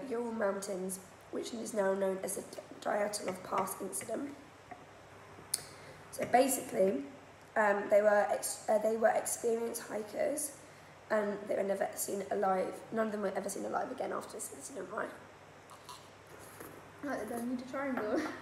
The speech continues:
Speaker 1: Mm. No, 'cause their bodies were found.
Speaker 2: Oh, a body.
Speaker 1: Yeah, I'll explain.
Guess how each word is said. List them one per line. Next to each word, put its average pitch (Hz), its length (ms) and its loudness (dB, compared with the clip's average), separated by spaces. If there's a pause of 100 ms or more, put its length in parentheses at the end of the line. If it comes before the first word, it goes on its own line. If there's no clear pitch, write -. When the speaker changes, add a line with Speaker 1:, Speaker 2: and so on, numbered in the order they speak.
(200)
Speaker 1:
Mm. 202 200 -2 (920)
No, 262 180 2
'cause 208 160 -2
their 208 120 4
bodies 226 260 -4
were 214 80 -6
found. - 420 -2
Speaker 2:
Oh, 359 200 6
a 240 200 2
body. 285 260 4 (220)
Speaker 1:
Yeah, 190 160 6
I'll 190 100 6
explain. 185 460 -2